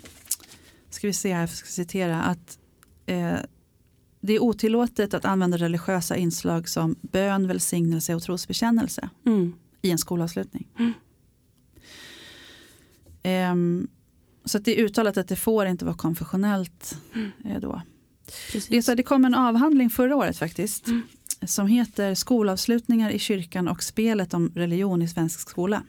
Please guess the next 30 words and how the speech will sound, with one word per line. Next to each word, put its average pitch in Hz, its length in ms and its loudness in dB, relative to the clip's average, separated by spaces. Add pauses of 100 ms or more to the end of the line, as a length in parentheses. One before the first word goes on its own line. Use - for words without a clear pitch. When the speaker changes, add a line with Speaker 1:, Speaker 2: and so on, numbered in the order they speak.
(120)
Speaker 2:
Mm, 185 280 4
Speaker 1:
Det 208 60 -2
är 208 60 4
Speaker 2:
väldigt 196 160 4
Speaker 1:
Viktor 185 160 0
Speaker 2:
spännande. 175 500 0
Speaker 1:
Ja. 226 320 4 (960)
Det, 208 260 2
den, 226 280 4
eh, 226 180 4
borde 214 220 0
f-, - 180 -4
många 196 300 0
plocka 170 280 -2
upp. - 200 -10 (920)
Och 202 120 0
författaren 220 420 2
heter 196 160 0
Viktor 180 320 -2
Aldrin. 185 520 4 (1120)
Ehm, 160 500 2 (360)
jag 208 80 -8
har 185 40 -4
tittat 208 280 -4
lite 208 180 -2
på - 60 -6
den. 180 280 0 (400)
Ehm, 180 420 0
och, - 540 -8
eh, 185 220 -2